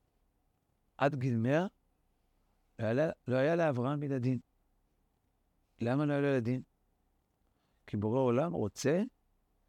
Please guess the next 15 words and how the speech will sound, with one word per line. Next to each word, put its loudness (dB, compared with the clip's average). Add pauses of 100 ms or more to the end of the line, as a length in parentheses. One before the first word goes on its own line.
(200)
בתפילתם 0
של -4
צדיקים, 0 (680)
שהוא -4
יתפלל, 0
והוא -2
יתפלל, 0
והוא -2
יתפלל, 0
והוא -4
יתפלל. 0 (1600)
ואחר -2
כך -8
יזכה -2
לילד. 0